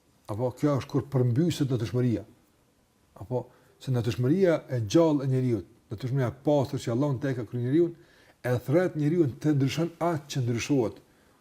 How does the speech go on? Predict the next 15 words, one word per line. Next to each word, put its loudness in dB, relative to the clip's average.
Apo 4
dhe 2
e -2
ndalon 2
që -4
të -14
prek 6
atje 0
ku 0
nuk 0
ndryshohet. -4
Kur 4
është 2
e 2
gjallë, 2